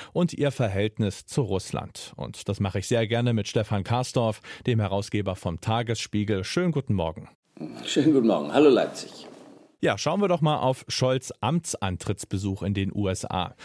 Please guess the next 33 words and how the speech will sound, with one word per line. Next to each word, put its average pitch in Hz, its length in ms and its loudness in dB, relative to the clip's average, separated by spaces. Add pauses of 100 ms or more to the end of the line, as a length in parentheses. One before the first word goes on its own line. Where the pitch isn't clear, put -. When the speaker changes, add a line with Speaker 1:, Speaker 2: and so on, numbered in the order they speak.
(200)
Speaker 1:
Mal 127 140 2
abgesehen 156 420 2
von 131 180 2
seinem 127 300 2
Pullover, 135 500 2
der 117 120 2
ja 120 160 2
kurzzeitig 135 840 -2
Zentrum 139 540 0
der 107 140 0
Berichterstattung 113 880 0
war, 117 220 2 (280)
hat 120 180 0
er 127 80 2
da 113 160 0
für 117 160 2
dich 127 140 -2
eine 113 120 2
gute 113 300 0
Figur 104 320 0
gemacht? 135 400 -2 (540)
Speaker 2:
Er 123 180 8
hat 104 160 2
die 110 80 2
Figur 123 320 6
gemacht, 107 340 2
die 104 60 6
ein 98 120 6
Olaf 104 280 4
Scholz 113 280 4
halt 113 140 2
so 120 120 2
macht. 143 240 2